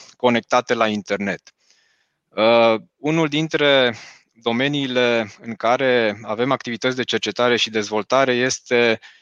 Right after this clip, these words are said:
acel al conducerii automate, unde avem senzori inteligenți conectați la cloud. Spre exemplu, uh, avem senzor video. Acest senzor, uh, interpretează scenariile de trafic și, uh,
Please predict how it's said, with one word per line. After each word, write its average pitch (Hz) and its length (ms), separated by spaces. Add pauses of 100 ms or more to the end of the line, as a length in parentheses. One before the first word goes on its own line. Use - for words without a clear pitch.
(260)
acel 127 420
al 113 480
conducerii 123 500
automate, 127 760 (160)
unde 139 260
avem 135 300
senzori 135 480
inteligenți 113 800
conectați 123 600
la 107 80
cloud. 98 380
Spre - 260
exemplu, 117 560
uh, 110 340 (460)
avem 120 300
senzor 120 420
video. 143 480 (460)
Acest 135 340
senzor, 127 500
uh, 117 300
interpretează 120 920
scenariile 113 680
de 98 120
trafic 135 640
și, 135 560
uh, 123 380